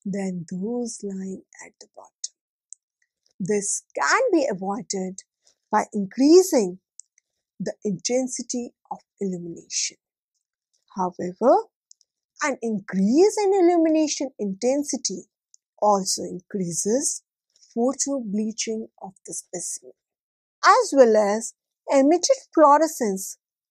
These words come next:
can be attenuated by features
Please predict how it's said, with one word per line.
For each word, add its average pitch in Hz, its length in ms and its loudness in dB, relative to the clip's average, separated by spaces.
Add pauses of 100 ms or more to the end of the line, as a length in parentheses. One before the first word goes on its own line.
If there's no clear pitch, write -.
can 190 220 -2
be - 100 -4
attenuated 175 920 -2 (500)
by 202 260 0 (200)
features 226 720 -2